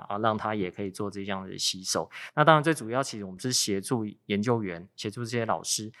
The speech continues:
在他们在挑选，不论是耐热珊瑚种，或者是在做这种珊瑚白化之后，呃，可能不会马上死亡，那继续给它喂食，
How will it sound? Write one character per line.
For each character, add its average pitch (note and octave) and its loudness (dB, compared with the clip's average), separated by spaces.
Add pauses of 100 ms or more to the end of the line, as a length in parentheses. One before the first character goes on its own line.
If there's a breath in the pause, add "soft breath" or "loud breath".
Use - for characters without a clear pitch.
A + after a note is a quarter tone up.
(160 soft breath)
在 C#3+ 8
他 C3+ 8
们 B2 2
在 B2 0
挑 A#2+ 0
选， G#2 -4
不 - -10
论 G#2 -4
是 A2+ -4
耐 A#2 2
热 A2 2
珊 G#2 0
瑚 G2 -8
种， F#2+ -6 (300 soft breath)
或 A#2+ 4
者 G#2+ -2
是 A#2 -6
在 A2+ 6
做 A2+ -2
这 G#2+ -6
种 F#2+ -6 (220 soft breath)
珊 C#3+ 8
瑚 B2+ 0
白 A#2+ -2
化 C3+ 6
之 C3 -4
后， B2+ 0 (280 soft breath)
呃， G#2 -2
可 A#2 0
能 G#2+ -4 (380)
不 C3 8
会 D3 10
马 A2 4
上 B2+ 2
死 A2 -4
亡， F2 -12
那 A#2 6
继 B2 0
续 A#2+ -2
给 G#2+ 0
它 G2 2
喂 A2+ 0
食， F2+ -4